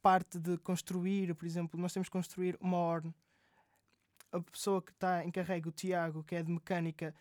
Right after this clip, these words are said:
está em carrega dessa parte e ele tem conceitos que eu não tenho. Por exemplo, desenho, desenho de, desenho da horn, nós não se fa-, eu, por exemplo, não tinha qualquer conhecimento, ele sabia. Por exemplo, o meu colega Colino, que trabalha na parte da informática, está a programar, está a fazer o site,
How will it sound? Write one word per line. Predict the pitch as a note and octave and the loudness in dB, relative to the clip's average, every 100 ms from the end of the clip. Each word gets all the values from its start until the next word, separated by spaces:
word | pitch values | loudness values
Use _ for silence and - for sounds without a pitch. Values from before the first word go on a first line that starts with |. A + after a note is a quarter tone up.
| _ | _
está | - F3+ | -2 -2
em | |
carrega | F3+ F#3 | 0 0
dessa | F3+ F3 | 0 0
parte | F3+ F#3 G3 - | 0 2 2 2
e | G3+ | 0
ele | |
tem | A3 G#3 | 2 2
conceitos | G#3 G3 G#3+ A3 | 2 2 2 2
que | - | 0
eu | E3 | -2
não | D#3 | -2
tenho. | C#3+ C#3 - _ _ _ | -6 -8 -12 _ _ _
Por | F#3+ | -2
exemplo, | F3+ F3+ D#3+ | 0 0 0
desenho, | D#3 F#3+ G3+ - _ - | 2 2 2 -2 _ -8
desenho | E3+ G3 F#3 | -4 0 0
de, | E3+ F3 E3+ - - _ | 0 0 -2 -4 -16 _
desenho | - F#3 F3+ - - | -4 -2 -2 -6 -8
da | E3 F3 E3+ | -2 0 2
horn, | F3+ G3+ G#3 - - F#3 | 2 2 0 -6 -6 -2
nós | G3+ | 0
não | G#3 | 0
se | - | -2
fa-, | - | -4
eu, | F3+ G3+ | 0 0
por | - | 0
exemplo, | F#3 E3+ G3 - _ _ _ - | -2 -2 -4 -6 _ _ _ -6
não | F3+ | -2
tinha | G3 | 0
qualquer | F#3+ F#3+ G3 | 2 2 2
conhecimento, | G3 F#3+ G3 G3+ G#3 | 2 0 2 2 2
ele | F#3 | 0
sabia. | - D#3 C#3+ D3 - - - | -2 -2 -4 -6 -12 -20 -4
Por | F#3 | 0
exemplo, | F#3 F#3 | 4 4
o | |
meu | F#3 | 2
colega | F#3+ F#3+ F#3 | 4 2 2
Colino, | - G3+ G3 E3+ D#3 | 0 2 2 2 -2
que | E3+ E3 | -2 -2
trabalha | - F3+ F3 F3 E3+ | -2 0 0 0 0
na | E3+ | 0
parte | F3+ E3 | 0 0
da | F3+ | -2
informática, | - F#3+ G#3 A3+ - A3+ | -2 0 0 0 -2 -4
está | G#3+ G3+ | 0 2
a | F#3+ | 2
programar, | F#3 E3+ F3 F#3+ F#3+ | 2 0 2 2 2
está | E3+ | -2
a | |
fazer | E3+ E3 | -4 -4
o | E3 | -4
site, | - F#3+ F#3+ | -2 -2 -4